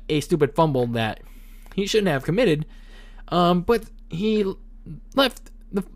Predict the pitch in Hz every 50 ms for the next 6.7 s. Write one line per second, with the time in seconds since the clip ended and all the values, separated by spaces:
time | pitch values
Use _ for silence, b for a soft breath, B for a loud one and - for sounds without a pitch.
0 | 85 - - - - 220 233 226 262 262 - 214 - 269 262 254 247 214 196 196
1 | 180 - - - - 247 220 196 208 - - - 220 202 143 110 101 98 - -
2 | - - 202 220 226 220 - - - - - - - - 220 214 208 202 190 185
3 | - - 220 226 226 233 214 - - - - - - - - - - 240 254 240
4 | 233 220 - - - - - - 311 - - 110 92 - - - - - 202 220
5 | 180 - - 226 220 220 - 220 196 185 180 131 110 107 - B B B B B
6 | B B B B B B - 180 175 170 165 160 147